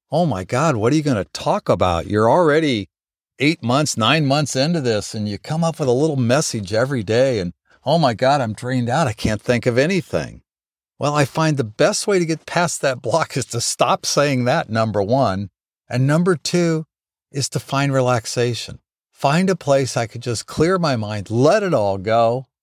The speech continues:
and let the inspiration come. You know what? It always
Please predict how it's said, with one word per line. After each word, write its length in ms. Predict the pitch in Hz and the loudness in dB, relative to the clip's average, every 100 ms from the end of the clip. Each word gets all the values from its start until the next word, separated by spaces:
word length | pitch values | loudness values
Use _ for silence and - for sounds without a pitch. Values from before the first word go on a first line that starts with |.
| _ _ _ _ _ _ - | _ _ _ _ _ _ -4
and 120 | 147 | 0
let 160 | 165 | 0
the 100 | 175 | 2
inspiration 680 | 175 165 - 165 170 - 156 | 0 0 0 2 2 -2 -6
come. 400 | 127 - 190 127 | -6 -8 -6 -4
You 60 | 117 | -2
know 100 | 127 | -2
what? 160 | 156 151 | -2 -4
It 100 | 110 | -8
always 500 | - 117 131 113 - | -6 -2 0 -2 -6